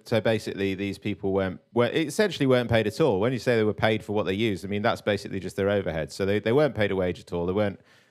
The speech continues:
That's, that's it. They just got what they needed for the job. So that's yeah, that's not, that's, that's not getting paid. That's slave labour, basically. What did they, what, so that, uh, n-, unsurprisingly, they went on strike. Fair enough. Uh, what did, what did the church do?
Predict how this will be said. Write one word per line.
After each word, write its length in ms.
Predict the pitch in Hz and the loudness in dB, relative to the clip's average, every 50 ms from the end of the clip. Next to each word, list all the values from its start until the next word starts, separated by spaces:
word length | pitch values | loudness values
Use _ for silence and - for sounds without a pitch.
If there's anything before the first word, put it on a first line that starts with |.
| _ | _
That's, 240 | - 101 101 - - | -4 -4 -4 -4 -2
that's 260 | - 107 95 - - | -2 -2 -2 -2 -2
it. 140 | 104 85 - | -4 -4 -2
They 100 | - 87 | -2 -4
just 200 | 85 90 82 - | -4 -6 -6 -4
got 240 | - 98 90 - - | -2 -2 -2 -2 -2
what 180 | 87 95 - - | -4 -4 -4 -2
they 100 | 90 90 | -4 -2
needed 280 | 87 90 87 87 85 | -2 -2 -4 -4 -6
for 120 | - - 87 | -8 -8 -6
the 120 | 82 82 | -6 -4
job. 300 | - 95 80 67 65 - - _ _ - | -2 -2 -4 -4 -4 -10 -16 _ _ -14
So 340 | - - 82 78 78 78 76 - _ _ - | -8 -6 -4 -4 -4 -4 -6 -10 _ _ -4
that's 340 | 104 90 87 - - - - _ _ _ - | -2 -2 -2 -4 -10 -20 -20 _ _ _ -6
yeah, 240 | 98 87 76 - - | -4 -4 -4 -4 -4
that's 220 | - 101 95 - 120 | -4 -4 -4 -2 0
not, 180 | 120 117 - | -2 0 0
that's, 160 | 117 117 101 | 0 -2 -2
that's 300 | - - 135 127 104 - | -2 0 0 0 0 -2
not 200 | - 139 135 - - | -2 0 0 0 2
getting 200 | 113 104 92 95 | 0 0 0 -2
paid. 240 | - 85 85 85 82 | -4 -2 -2 -2 -2
That's 180 | 92 - - | -4 -4 -4
slave 280 | - - 95 95 92 85 | -4 -4 -2 -2 0 0
labour, 260 | 107 117 107 - 80 | 0 0 0 -2 -4
basically. 640 | 71 80 80 80 - - - - - 73 73 87 107 107 | -6 -6 -6 -6 -8 -12 -18 -14 -10 -8 -8 -8 -4 -2
What 100 | 123 127 | 0 0
did 100 | 127 - | 0 2
they, 220 | 123 123 120 120 | 0 0 0 0
what, 200 | - - 127 - - - - _ _ _ | -2 -4 -6 -6 -8 -10 -20 _ _ _
so 160 | - - 131 | -4 -2 0
that, 180 | 123 - - - - | 0 -2 -4 -8 -12
uh, 60 | - 113 113 | -12 -10 -6
n-, 160 | 135 143 147 - | -2 -2 0 2
unsurprisingly, 760 | - 160 151 - - - - 139 127 123 110 - 107 98 101 | 2 0 0 -2 -4 0 2 2 2 2 2 -2 -4 -4 -4
they 80 | 95 95 | -2 0
went 160 | 95 98 90 | 0 -2 -2
on 160 | 87 95 95 | -2 -4 -6
strike. 480 | 90 - - - 82 65 67 69 - - | -8 -8 -4 -4 -4 -4 -4 -8 -10 -6
Fair 200 | - 95 92 90 | -2 -2 0 0
enough. 340 | 85 80 76 69 - - - - _ | -2 -4 -6 -8 -10 -14 -20 -10 _
Uh, 400 | - 104 110 110 107 107 107 107 101 | -2 0 2 2 2 2 0 0 -2
what 260 | - 123 131 - - - | -2 -2 -2 -2 -4 -4
did, 260 | - 127 120 117 - - - | -4 -2 -2 -4 -6 -10 -8
what 140 | - 127 123 | -4 -2 -2
did 120 | 127 127 - | -2 -2 -4
the 100 | 117 113 | -4 -4
church 300 | - - 117 - - - | -2 -2 -2 -2 -2 -2
do? 240 | - 113 151 151 | -2 -2 -2 -2